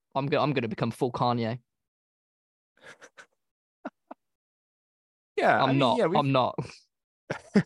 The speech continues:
Speaker 2: <laughs> But we've had some, you know, really, really nice, um, really, really nice sort of comments and whatnot over the Christmas. Um, we've had messages from Argentina wishing us the best, and it, it's,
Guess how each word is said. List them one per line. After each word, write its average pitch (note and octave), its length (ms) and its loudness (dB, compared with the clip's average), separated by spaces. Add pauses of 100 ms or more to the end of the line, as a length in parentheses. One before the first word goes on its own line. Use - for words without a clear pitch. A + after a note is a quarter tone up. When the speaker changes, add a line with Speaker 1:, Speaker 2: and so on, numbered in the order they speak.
(300)
Speaker 2:
<laughs> - 380 -2 (520)
But F#3+ 120 -4
we've G#3+ 160 -4
had F#3 200 2
some, F3+ 160 -6
you E3+ 120 -2
know, D#3 100 4
really, D3 440 0
really C#3 200 -2
nice, B2+ 480 0 (380)
um, G#2+ 500 2 (380)
really, B2 320 0
really G#2 160 0
nice F#2+ 240 -2
sort - 180 -6
of - 180 -12
comments E3+ 460 -2
and D#3 100 -6
whatnot D3+ 320 -2
over G#2+ 200 -2
the G#2+ 60 -6
Christmas. D#3 680 -4 (280)
Um, G#2 440 0 (200)
we've B2+ 180 -4
had G#2+ 180 -12
messages G2 400 -12
from F#2+ 200 -12
Argentina D3+ 880 -6
wishing D3+ 300 -6
us D3+ 180 -2
the D3+ 120 -8
best, D3 440 -2
and B2+ 140 -4 (400)
it, C3+ 60 -4
it's, B2+ 400 -4